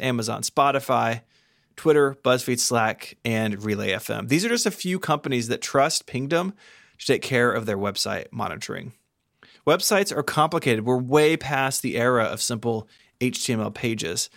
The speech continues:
And Pingdom is prepared for this. It can monitor site transactions, things like user registrations, logins,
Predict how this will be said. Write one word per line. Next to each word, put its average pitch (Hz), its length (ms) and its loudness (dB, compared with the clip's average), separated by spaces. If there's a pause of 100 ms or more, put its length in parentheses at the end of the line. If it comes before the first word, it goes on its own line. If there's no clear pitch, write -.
(320)
And 139 140 0
Pingdom 175 540 0
is 135 460 4 (100)
prepared 143 500 0
for 113 160 -6
this. 87 260 -4
It 131 100 -4
can 160 160 -4
monitor 127 580 0 (120)
site - 380 2
transactions, 113 880 -2 (300)
things 151 380 -2
like 139 140 2
user 143 360 0
registrations, 110 720 -2
logins, 127 720 0